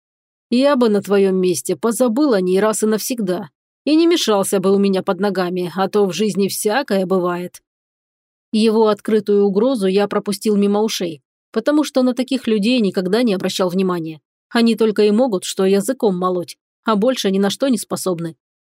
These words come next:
Меня больше интересовало то, как мне теперь помириться с Мартой и доказать ей, что был неправ. Уже дома скинул фотографии на рабочую почту Вячеславу Игоревичу,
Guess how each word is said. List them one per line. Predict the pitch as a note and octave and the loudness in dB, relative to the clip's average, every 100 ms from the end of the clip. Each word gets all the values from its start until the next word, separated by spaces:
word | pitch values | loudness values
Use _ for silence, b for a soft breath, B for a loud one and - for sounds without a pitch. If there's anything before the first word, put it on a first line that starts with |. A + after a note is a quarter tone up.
| _ _ | _ _
Меня | G#3+ G#3 G#3 | 0 2 2
больше | G3 G3+ G3+ | 2 0 -2
интересовало | F#3+ F#3+ - F#3+ F#3+ F#3+ | -2 -2 -2 0 0 0
то, | A#3+ A3+ | -2 -2
как | A3 G#3 G3 | -4 -2 -2
мне | G3+ | -2
теперь | G3 G3 G#3+ | -2 -4 -4
помириться | G3+ G3 G#3 G#3+ G3+ | 0 0 0 0 -4
с | - | -2
Мартой | G#3+ A3 - F3+ F3 _ _ _ | -2 -2 -4 -10 -10 _ _ _
и | G#3+ | 0
доказать | G3+ G#3 E3 G#3+ A#3 - | 0 0 -2 -2 -2 -4
ей, | E3 | -6
что | - A3 | -2 -2
был | F#3 F#3+ | 2 2
неправ. | F#3+ G3+ F#3+ C#3+ - _ _ _ _ _ _ _ - | 0 -2 -4 -6 -14 _ _ _ _ _ _ _ -4
Уже | G#3 G#3+ | 0 2
дома | F#3+ C4+ A#3 | 2 2 0
скинул | F#3 - C#4+ C4+ | -2 -2 0 0
фотографии | A#3+ A3 G3 A#3 C4 G3 | 0 -2 0 0 0 0
на | G3 | 0
рабочую | G3 G3 G#3+ G3+ | 0 0 0 -4
почту | F#3+ B3+ - F#3+ | -2 -4 -4 -4
Вячеславу | F#3+ G#3 G3+ G#3 A3 | -2 -4 -2 0 0
Игоревичу, | B3+ B3 F#3 F3 D#3+ - | 0 -2 0 -4 -6 -10